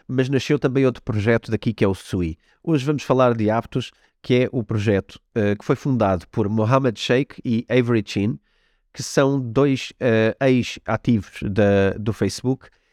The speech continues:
e que são eles que gerem, eh, a moeda Aptos e que traçam o seu destino. Tal como Solana, Aptos é, é inspirado na Califórnia, é uma moeda com origem, com origem na Califórnia. Ahm, estas pessoas são, ah, pessoas que vêm do Facebook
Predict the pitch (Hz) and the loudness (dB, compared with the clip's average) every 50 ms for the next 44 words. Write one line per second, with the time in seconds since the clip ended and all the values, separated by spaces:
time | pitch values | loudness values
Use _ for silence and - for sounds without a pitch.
0 | _ _ _ _ - 151 131 - _ - - 139 131 131 139 - - - 127 123 | _ _ _ _ -2 0 0 0 _ -4 0 2 2 2 0 0 0 0 2 2
1 | 123 127 131 117 - - - 104 98 101 113 113 113 110 113 110 110 120 - - | 4 2 2 0 -4 -6 -8 -6 -2 2 2 4 4 4 4 2 0 -2 -4 -4
2 | - 101 98 101 98 95 95 95 95 95 - - - - - 104 101 110 110 107 | -2 0 2 2 2 2 2 2 2 0 -2 -6 -10 -6 -4 -2 0 2 2 2
3 | 104 104 104 - _ - 110 110 - - - 113 101 - - - 120 - - - | 2 2 0 -2 _ 0 0 0 0 -2 -2 -2 -2 -4 -6 -8 -8 -6 -2 0
4 | 107 101 - - 104 98 101 - - - 104 98 - - - 78 82 - _ _ | 0 0 0 -2 -2 -4 -4 -4 -2 -2 -2 -2 -4 -4 -4 -4 -4 -6 _ _
5 | _ _ _ - 147 135 - 165 135 - - 151 147 147 127 107 101 98 95 - | _ _ _ 0 0 0 0 -2 -2 0 0 2 4 4 4 4 2 0 0 0
6 | - 117 123 - - - 123 - - - - 113 104 101 101 92 - 95 95 98 | 0 0 0 0 -2 -4 -4 -4 -4 -4 -2 0 0 0 0 0 0 0 0 0
7 | 95 95 95 - - 110 101 98 95 95 95 92 - 120 117 104 - 160 170 160 | 0 0 -2 -2 0 2 2 2 2 2 0 -2 0 0 -2 0 2 2 2 2
8 | 135 120 104 98 104 101 101 104 101 98 95 - 104 98 95 95 101 95 92 92 | 4 2 2 2 2 2 2 2 0 0 0 0 0 2 2 2 0 0 0 -2
9 | 90 90 95 - - - 95 90 90 92 92 87 90 82 87 87 - 85 85 82 | -2 -2 -4 -6 -8 -4 -2 -2 0 -2 -2 -2 -2 -2 -2 -2 -2 -2 -4 -4
10 | - - 73 - - - - _ _ - - - - _ _ _ _ _ _ _ | -4 -6 -8 -8 -8 -12 -14 _ _ -20 -20 -20 -20 _ _ _ _ _ _ _
11 | _ _ _ - 123 120 117 117 120 117 117 117 117 120 - - - 151 147 - | _ _ _ -2 0 2 4 4 4 4 2 2 0 -2 -2 -2 -2 -2 -2 0
12 | 170 - - - - 170 156 127 113 98 - - _ _ _ _ _ _ _ _ | -2 -6 -6 -4 0 2 4 4 4 2 -2 -6 _ _ _ _ _ _ _ _
13 | - - - - - 151 147 135 117 113 104 - - 110 127 117 113 113 113 113 | -16 -16 -6 0 2 2 4 4 2 0 -2 -4 -4 -2 0 2 2 2 2 2
14 | 113 107 104 - - - 127 117 - - 120 117 113 110 107 - - 123 110 - | 0 -2 -4 -6 -2 0 0 0 0 0 0 2 2 2 0 0 0 -2 -2 -2
15 | - - 160 165 - - | -4 -6 -8 -8 -8 -8